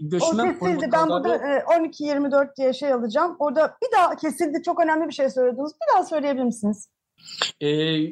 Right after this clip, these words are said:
Speaker 2: ülkelerin göçmen politikası biraz böyle küresel salgın gibi bir şeydir. Ya da domino efekt mi diyebiliriz?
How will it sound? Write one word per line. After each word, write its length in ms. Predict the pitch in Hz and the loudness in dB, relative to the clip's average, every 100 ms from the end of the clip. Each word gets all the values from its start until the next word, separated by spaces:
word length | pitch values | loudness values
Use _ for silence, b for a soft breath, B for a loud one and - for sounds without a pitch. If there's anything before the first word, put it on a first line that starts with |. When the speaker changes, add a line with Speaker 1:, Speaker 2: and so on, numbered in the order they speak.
| - | -2
Speaker 2:
ülkelerin 600 | 180 175 196 202 233 180 | -2 -2 -2 0 0 -2
göçmen 460 | 185 180 226 240 | -2 -4 -4 -4
politikası 760 | - 180 180 - 196 190 247 214 | -2 -2 -2 -4 0 0 0 0
biraz 220 | 202 190 | 0 2
böyle 200 | 202 185 | 0 -2
küresel 380 | - 180 175 220 | -2 -2 0 0
salgın 540 | - - 175 180 214 | 0 0 0 0 0
gibi 280 | 180 180 190 | 0 0 0
bir 120 | 180 | 2
şeydir. 720 | 180 - 180 165 120 104 - _ _ _ B | 0 0 0 0 -2 -8 -12 _ _ _ B
Ya 120 | 160 180 | -2 -2
da 160 | 165 | 0
domino 400 | 165 196 226 196 | 0 0 0 0
efekt 380 | 151 - 202 - | -2 -2 -8 -2
mi 140 | 160 | -2
diyebiliriz? 760 | 143 135 127 120 110 107 - - | 0 0 0 -2 -2 -2 -2 -4